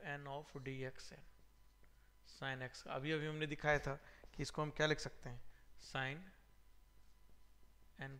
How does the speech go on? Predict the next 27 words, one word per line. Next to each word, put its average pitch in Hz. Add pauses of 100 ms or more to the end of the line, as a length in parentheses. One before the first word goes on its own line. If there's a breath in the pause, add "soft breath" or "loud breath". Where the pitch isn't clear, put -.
pi 139 (140)
by 135 (140)
two 151 (100)
plus 151
x। - (960)
okay, 147 (600)
similarly 139 (760 soft breath)
d 135
k 170
power 143
n 147
of - (120)
cos 139 (120)
x -
upon 135 (1040)
D 131
X -
N 139 (160)
को 143
क्या 143
लिख 139
सकते -
हैं, 123 (720)
cos 139 (1500)
n 139
pi 139
by 135